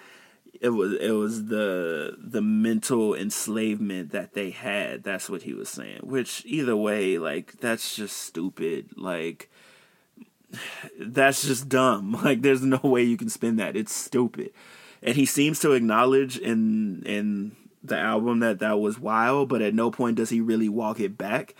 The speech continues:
He talks about how this situation affected his marriage on the song Wouldn't Leave,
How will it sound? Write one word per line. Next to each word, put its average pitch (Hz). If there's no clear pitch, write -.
He 120
talks 117
about 107
how 117
this 110
situation 110
affected 104
his 101
marriage 120
on 117
the 107
song 113
Wouldn't 113
Leave, 117